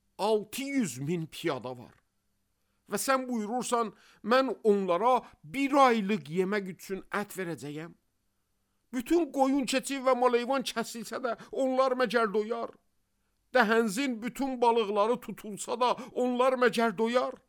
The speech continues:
Rəbb Musaya dedi, 'Məgər Rəbbin əli qısalıb?'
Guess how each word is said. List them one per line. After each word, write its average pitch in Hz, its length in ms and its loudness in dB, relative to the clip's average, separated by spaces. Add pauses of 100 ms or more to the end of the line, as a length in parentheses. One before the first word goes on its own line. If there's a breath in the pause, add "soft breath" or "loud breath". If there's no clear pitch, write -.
(2250)
Rəbb 113 240 -6
Musaya 104 520 -8
dedi, 92 300 -12 (1040)
'Məgər 247 460 4
Rəbbin 233 520 2
əli 175 200 4
qısalıb?' 135 640 -6